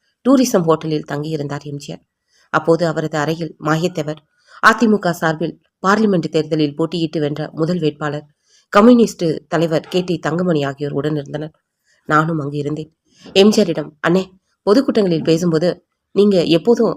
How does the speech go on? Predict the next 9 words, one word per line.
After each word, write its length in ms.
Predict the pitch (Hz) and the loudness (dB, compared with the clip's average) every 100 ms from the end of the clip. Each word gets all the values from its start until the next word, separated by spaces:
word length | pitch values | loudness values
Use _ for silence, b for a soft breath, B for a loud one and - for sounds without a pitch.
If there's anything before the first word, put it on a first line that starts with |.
| - | 0
ரத்தத்தின் 460 | 175 269 277 233 | 0 2 2 2
ரத்தமான 360 | 165 185 175 156 156 - | 0 0 -2 -2 -4 -6
என் 220 | 185 202 | 2 4
உடன்பிறப்புகளே 680 | 175 175 220 165 170 170 175 | 4 2 0 -2 -2 -2 0
என்று 240 | 156 151 170 - b b b - | -2 -4 -6 -10 b b b 2
நம் 160 | 214 | 2
தொண்டர்களையும் 640 | 202 196 240 214 175 165 160 | 4 4 4 4 2 0 0
மக்களையும் 440 | 147 190 170 151 | -2 -2 -2 -2
அழைக்கிறீர்களே, 540 | 139 156 170 156 139 | -2 -4 -4 -4 -4